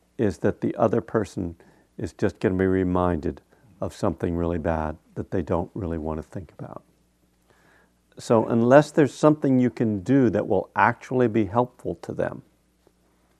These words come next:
like, "Okay, I'm giving you the divorce," you know, or, "All right, I'm giving you the alimony," you know, wh-, I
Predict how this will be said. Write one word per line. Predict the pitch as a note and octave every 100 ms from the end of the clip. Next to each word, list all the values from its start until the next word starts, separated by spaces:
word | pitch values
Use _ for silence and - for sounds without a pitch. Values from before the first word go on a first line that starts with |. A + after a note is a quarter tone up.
| _ _ _ _
like, | - F#2 - - _ - _ _ -
"Okay, | G#2+ B2 G2+
I'm | F2+
giving | E2 G2 F#2
you | F2+
the | F2
divorce," | F2+ D#2 D2 - - _ -
you | G#2
know, | E2+ D#2+ A2 C#3 _ _ - _
or, | - F2+ F2+ F2+ E2+ - _ _ -
"All | A#2 A2
right, | G#2 G2 G2
I'm | - F#2
giving | G#2+ A2 G2+
you |
the | F2+ F#2
alimony," | F2 F2 E2+ D#2+ E2 E2 _ _
you | - G2+
know, | F2 E2+ F#2 - - - - _ _ _ _ _ _ _ _ _ _ _ _ _ _ _ _ _
wh-, | A2 G2+ G#2 -
I | - -